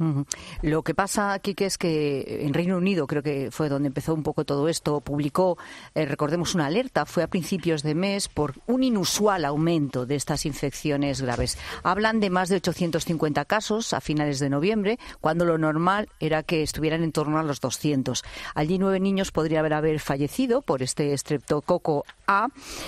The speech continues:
Y luego ya empezamos a tener las noticias de España. Por el momento hay confirmados dos fallecimientos, dos niños en Madrid, un tercero, un bebé en Mijas, en Málaga, y alrededor de treinta niños estarían hospitalizados ahora mismo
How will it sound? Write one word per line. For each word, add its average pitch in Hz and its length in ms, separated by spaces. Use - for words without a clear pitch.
Y 247 120
luego 277 200
ya 254 120
empezamos 220 340
a - 20
tener 208 220
las 214 120
noticias 165 460
de 160 60
España. 247 560
Por 180 140
el 156 60
momento 165 360
hay 170 80
confirmados 165 720
dos 160 220
fallecimientos, 185 760
dos 165 140
niños 147 320
en 147 80
Madrid, 180 400
un 165 240
tercero, 190 540
un 170 200
bebé 147 260
en 156 220
Mijas, 196 480
en 139 100
Málaga, 185 420
y 240 140
alrededor 247 560
de 196 120
treinta 190 300
niños 185 340
estarían 160 380
hospitalizados 151 800
ahora 147 140
mismo 147 320